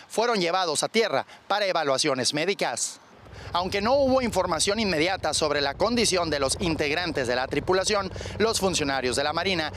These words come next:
no tienen conocimiento de alguna lesión crítica o que ponga en peligro su vida. El lugar del accidente fue en Coronado, frente a la bahía de San Diego. El Departamento de Bomberos local y la Guardia Costera de Estados Unidos acudieron a la emergencia.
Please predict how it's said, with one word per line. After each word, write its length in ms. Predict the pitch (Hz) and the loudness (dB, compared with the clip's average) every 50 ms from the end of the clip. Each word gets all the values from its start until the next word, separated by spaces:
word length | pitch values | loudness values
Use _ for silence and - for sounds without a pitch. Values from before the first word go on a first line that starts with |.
| - - - | -8 -6 -4
no 160 | 160 160 165 | -2 -2 -2
tienen 300 | 156 - 220 254 285 277 | 0 0 0 2 0 0
conocimiento 640 | 226 240 226 220 - 196 190 196 196 180 151 151 147 | -2 0 0 0 0 0 0 0 0 -2 0 -2 0
de 120 | 143 165 | 0 0
alguna 360 | 170 165 156 160 247 285 294 233 | -2 -2 0 0 2 2 2 2
lesión 320 | 185 160 - 208 208 196 | 0 0 0 0 -2 -2
crítica 500 | - 262 269 233 - 170 147 - 156 135 - - - - | 0 0 0 0 0 -2 -2 -2 -4 -4 -4 -6 -6 -2
o 100 | 160 151 | -2 -2
que 140 | - 165 147 | -2 -2 -2
ponga 300 | - - 208 226 254 269 | 0 0 0 0 0 0
en 100 | 262 226 | 0 0
peligro 420 | - 185 160 151 147 139 131 135 | -2 -2 0 0 2 2 2 2
su 140 | - - 139 | 2 2 2
vida. 400 | 127 175 220 220 208 165 123 104 87 - - - - - - - - - - - - - | 2 2 2 2 0 -2 -4 -6 -8 -10 -14 -14 -14 -14 -14 -12 -12 -12 -12 -12 -10 -6
El 120 | - 170 185 | -4 -2 -2
lugar 280 | 202 208 226 269 277 | 0 0 0 2 2
del 120 | 285 294 254 | 2 0 0
accidente 600 | 220 - - 190 170 185 233 247 233 247 240 214 | 0 0 0 2 2 2 2 0 0 0 -2 -2
fue 440 | 185 180 208 226 262 269 - 190 185 | 0 0 2 2 2 2 0 0 0
en 100 | 175 147 | -2 -2
Coronado, 560 | - 165 156 143 143 165 170 143 123 117 107 - - - - | 0 0 0 0 0 -2 0 0 0 0 -2 -4 -10 -12 -6
frente 340 | - 180 190 190 180 185 180 | -4 -2 -2 -2 0 0 0
a 60 | 170 | 0
la 120 | 165 160 | 0 0
bahía 320 | 156 156 160 208 247 233 202 | 0 0 0 2 2 2 2
de 100 | 185 165 | 0 0
San 180 | - 180 165 | 0 0 0
Diego. 320 | 147 175 156 131 113 107 - - - - - - - - - - | 0 0 0 0 -2 -2 -4 -6 -12 -12 -14 -14 -14 -12 -6 -4
El 140 | 190 185 185 | -2 0 0
Departamento 580 | 180 180 190 180 160 175 180 196 233 233 254 | 0 -2 -2 -2 -2 -2 -2 -2 -2 0 0
de 80 | 247 226 | 2 2
Bomberos 520 | 196 180 165 165 180 180 175 208 233 214 | 2 2 2 0 0 0 0 0 0 0
local 500 | 170 156 127 139 175 170 151 156 190 - - - - - - | 0 0 0 0 -2 -2 0 0 -2 -2 -6 -12 -12 -6 -2
y 80 | 214 202 | 0 0
la 140 | 202 185 | 2 2
Guardia 340 | 160 147 190 226 254 269 254 | 0 0 0 2 2 0 0
Costera 400 | - 233 202 - 214 185 165 156 | 0 0 0 0 0 0 0 0
de 80 | 139 139 | 0 0
Estados 440 | 127 - - 160 139 127 143 147 - | 0 0 0 0 0 0 0 0 0
Unidos 400 | 208 202 175 156 151 147 - - - - - - | 0 2 2 2 0 0 -2 -6 -12 -14 -8 -4
acudieron 600 | 175 180 - - 175 165 170 180 175 175 196 214 | -4 -2 2 4 4 4 4 4 2 2 0 0
a 60 | 202 180 | 0 0
la 100 | 160 139 | 0 -2
emergencia. 640 | 131 131 120 117 180 196 226 - - 165 131 107 | -2 -2 -2 -2 -2 -2 0 0 0 -2 -2 -4